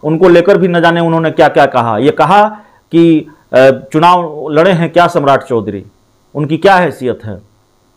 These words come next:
बिहार के बीजेपी नेताओं का पारा गर्म हुआ। अपने बड़े नेताओं के खिलाफ लगातार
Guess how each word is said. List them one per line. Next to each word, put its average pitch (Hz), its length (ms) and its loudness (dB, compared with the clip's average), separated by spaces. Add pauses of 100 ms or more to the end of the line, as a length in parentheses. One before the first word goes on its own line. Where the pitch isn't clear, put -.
(800)
बिहार 127 500 -2
के 165 160 -2
बीजेपी 139 400 -2
नेताओं 143 520 -2 (760)
का 131 60 0
पारा 131 360 0
गर्म 127 280 0
हुआ। 101 340 -6 (760)
अपने 139 240 -2
बड़े 135 300 2
नेताओं 151 540 0 (960)
के 151 80 0
खिलाफ 156 380 0
लगातार 139 680 0